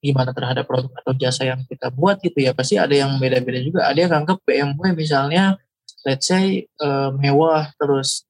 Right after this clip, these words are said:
eh, sangat, apa ya, gentleman gitu, karena, eh, B M W itu ada, eh,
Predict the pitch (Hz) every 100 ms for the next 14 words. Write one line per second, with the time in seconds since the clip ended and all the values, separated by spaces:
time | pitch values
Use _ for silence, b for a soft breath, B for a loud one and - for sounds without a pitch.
0 | 143 131 131 127 - 135 131 131 _ -
1 | 143 139 127 127 139 135 135 131 135 147
2 | 147 139 143 139 151 151 - _ 143 135
3 | 131 135 - 139 139 143 135 135 208 202
4 | 143 - _ _ B B _ - 147 147
5 | 143 139 139 143